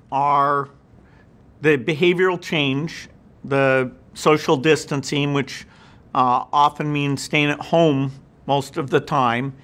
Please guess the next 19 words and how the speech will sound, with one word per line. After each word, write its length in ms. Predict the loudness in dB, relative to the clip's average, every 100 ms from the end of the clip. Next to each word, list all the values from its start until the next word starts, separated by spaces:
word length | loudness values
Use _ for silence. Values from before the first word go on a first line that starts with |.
| -20 -20 _ _
and 460 | 0 2 2 0 -2
the 380 | 0 0 -2 -6
testing 440 | 0 0 0 -4 -2
capacity 760 | -6 -4 2 2 2 -4 -4
to 160 | -2 0
identify 960 | 0 2 2 2 0 0 2 2 0 -6 -20 -20 -20 -20 0
who 140 | 2
in 80 | 4
particular, 840 | 0 -2 -2 0 0 2 2 0 -4 -16 -20 _ -6
uh, 160 | -2 0
needs 320 | 0 -2 0
to 60 |
get 140 | 0 2
isolated, 600 | 2 0 -2 0 2 -2
and 140 | 0
then 200 | 0 0
testing 500 | 0 0 0 -2 0
their 180 | 2 0
contacts, 1000 | -2 0 0 2 -2 -2 -4 -6 -12 -16